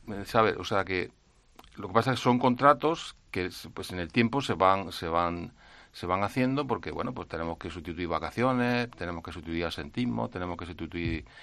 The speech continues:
embarazo, tenemos, entonces hay una, una, un, un, una bolsa de trabajo que va rotando, que va rotando, y entonces todos estos trabajadores, los que se contraten, pues tendrán éxito y tienen la suerte de trabajar con nosotros,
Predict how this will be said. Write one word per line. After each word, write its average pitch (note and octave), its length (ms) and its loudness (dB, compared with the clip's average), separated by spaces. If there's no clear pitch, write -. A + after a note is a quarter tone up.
embarazo, G2 640 4
tenemos, F#2+ 300 -4
entonces A2 280 0
hay B2 200 6
una, B2 440 4
una, B2 240 4
un, A#2+ 400 2
un, C3 560 0
una B2 320 6
bolsa A#2+ 400 4
de A2 100 4
trabajo A2+ 560 4
que F#2 120 -4
va G2+ 120 6
rotando, A#2 560 4
que G2+ 100 -8
va F#2+ 120 4
rotando, A2 580 0
y G#2+ 80 -6
entonces G#2 400 -2
todos B2 200 4
estos B2+ 160 0
trabajadores, A#2+ 520 4
los F#2 140 -2
que F2 100 -8
se E2+ 140 -6
contraten, F2 580 0
pues - 220 -8
tendrán F2+ 340 0
éxito F#2 320 -6
y D#2 60 -4
tienen F#2 240 -4
la F#2+ 100 -2
suerte G2 340 -4
de D#2+ 120 -2
trabajar E2 400 -4
con F#2 160 -6
nosotros, G2+ 400 -4